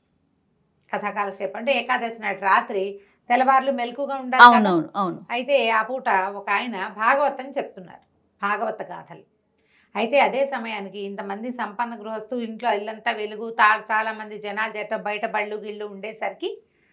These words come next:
Speaker 1: ఒక దొంగవాడు భగత్ అతని పేరు, ఆ భగతుడు అనే దొంగ ఆ ఇంట్లోకి ప్రవేశించాడు.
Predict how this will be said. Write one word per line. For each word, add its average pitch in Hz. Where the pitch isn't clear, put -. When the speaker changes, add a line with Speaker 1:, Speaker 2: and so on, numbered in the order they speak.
Speaker 1:
ఒక 113
దొంగవాడు 208
భగత్ 208
అతని 160
పేరు, 175
ఆ 185
భగతుడు 226
అనే 185
దొంగ 185
ఆ 214
ఇంట్లోకి 196
ప్రవేశించాడు. 185